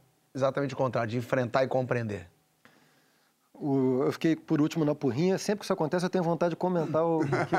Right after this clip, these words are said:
Speaker 2: foi dito. Então, eu queria responder a sua pergunta comentando duas coisas que o Rashid e o Emicida falaram. Começando pelo Emicida. É, uma coisa interessante se pensar é, por exemplo,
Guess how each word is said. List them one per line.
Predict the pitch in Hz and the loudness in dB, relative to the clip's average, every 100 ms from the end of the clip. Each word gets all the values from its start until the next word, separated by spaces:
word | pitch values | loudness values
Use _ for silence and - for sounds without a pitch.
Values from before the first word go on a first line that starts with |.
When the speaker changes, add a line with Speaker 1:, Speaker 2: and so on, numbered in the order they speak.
| 165 | 0
Speaker 2:
foi | 180 | -2
dito. | 123 143 170 | 0 -4 -2
Então, | 151 | -2
eu | 160 | -2
queria | 160 160 175 | 0 2 2
responder | 160 - 170 151 | 0 0 0 2
a | 170 | 0
sua | 180 | -2
pergunta | 165 147 165 175 165 - | -2 -2 0 -2 -6 -2
comentando | 175 175 151 165 160 151 185 | 0 2 2 0 0 -2 -6
duas | 156 170 185 | 0 0 0
coisas | - 147 123 - - - | 0 -2 -2 -6 -16 -8
que | 139 | -4
o | |
Rashid | 131 - 160 | -2 -2 -2
e | 151 | -2
o | |
Emicida | 143 156 151 | -4 -6 -6
falaram. | 139 123 | -4 -4
Começando | 123 139 - 170 | -4 -6 -4 -2
pelo | 156 | 0
Emicida. | 156 131 - - - - - - - _ _ - - | 0 0 0 0 0 -2 -6 -20 -20 _ _ -20 -6
É, | 175 170 160 151 139 135 123 113 117 _ - - - - _ _ _ | 0 2 2 2 0 0 0 -4 -8 _ -14 -14 -20 -20 _ _ _
uma | 180 | -2
coisa | 208 208 | 0 2
interessante | 214 160 - 196 | 2 0 0 -2
se | - 165 | -2 -4
pensar | 147 127 - 196 180 104 _ _ _ _ _ - | -2 -4 -2 0 0 -4 _ _ _ _ _ -10
é, | - | -8
por | 143 165 | 0 0
exemplo, | 143 139 175 175 170 156 143 123 117 104 | 2 0 0 2 4 4 2 0 -2 -4